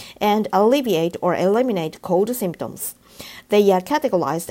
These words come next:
as yang and are often used in treatment of yin and cold syndromes. The five flavors include acrid, sweet, sour,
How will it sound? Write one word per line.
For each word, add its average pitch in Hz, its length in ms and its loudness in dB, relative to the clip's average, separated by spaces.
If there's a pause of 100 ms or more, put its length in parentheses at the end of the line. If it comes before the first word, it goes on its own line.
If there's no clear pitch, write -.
as 175 200 -2
yang 196 460 2
and 208 180 0
are 175 220 0
often 269 380 2
used 180 300 -4
in 170 160 -6
treatment 220 520 -4
of 175 200 -4
yin 269 360 -2
and 285 260 -2
cold 202 280 2
syndromes. 165 800 -8 (500)
The - 80 0
five 190 360 2
flavors 202 520 0
include 185 480 -4
acrid, 233 640 -2 (440)
sweet, 269 520 -2 (220)
sour, 185 500 -2